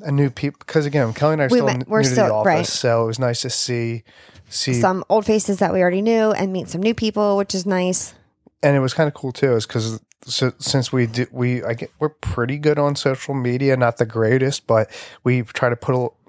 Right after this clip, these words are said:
Speaker 1: put a lot on there. So a lot of realtors do follow us, and we follow them back. So it was, we kinda knew a bunch of realtors just through social media, and we got to meet 'em in, you know, face to face today, which was really nice.
Speaker 2: Yeah.
Speaker 1: So, but I think I know, like, for next year, I'm gonna, I'm gonna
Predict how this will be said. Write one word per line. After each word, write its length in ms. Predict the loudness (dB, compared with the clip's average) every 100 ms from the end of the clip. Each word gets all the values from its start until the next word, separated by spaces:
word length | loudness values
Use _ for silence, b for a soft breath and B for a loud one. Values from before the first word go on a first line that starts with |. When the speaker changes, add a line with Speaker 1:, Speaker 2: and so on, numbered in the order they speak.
| _
Speaker 1:
put 120 | -2 2
a 20 |
lot 220 | 4 4
on 180 | 2 2
there. 300 | 4 4 2
So 160 | 0
a 20 | 2
lot 180 | 4 2
of 60 |
realtors 360 | 2 2 0 0
do 120 | -2
follow 340 | 0 0 2
us, 140 | 2 0
and 80 | -4
we 100 | -6
follow 400 | -12 -2 0 0
them 180 | -2 -2
back. 320 | 2 2 0
So 100 | -2
it 40 |
was, 120 | -2 -6 B B B
we 200 | -4 -2
kinda 380 | 0 0 0 -2 -6 -6
knew 420 | 0 4 4 2
a 100 | 0
bunch 240 | 0 0
of 80 | 0
realtors 340 | 2 2 2 0
just 200 | -4 -4
through 140 | -6
social 360 | 0 2 2 0
media, 260 | 0 2
and 80 | 2
we 60 | 2
got 160 | 0 0
to 80 |
meet 180 | -2 0
'em 120 | 0 0
in, 260 | -4 -4 -8 B B
you 60 | -2
know, 60 |
face 240 | 0 0 0
to 80 | -2
face 240 | -2 0
today, 160 | -2 -4
which 160 | -4
was 100 | -6 -4
really 180 | -4
nice. 380 | -6 -8 -8 -8
Speaker 2:
Yeah. 240 | -2 -2 -2 B B B B B B
Speaker 1:
So, 380 | -4 0 2 2 0
but 100 | 0
I 40 | 2
think 220 | 0 0
I 80 | 4
know, 340 | 4 4 0 -2
like, 180 | -2
for 180 | -2 -2
next 380 | 0 2 0 -2
year, 320 | 2 2 2 -2
I'm 140 | -2
gonna, 280 | 0 2 0 -6 -20 _ _
I'm 60 | -2
gonna 220 | 0 0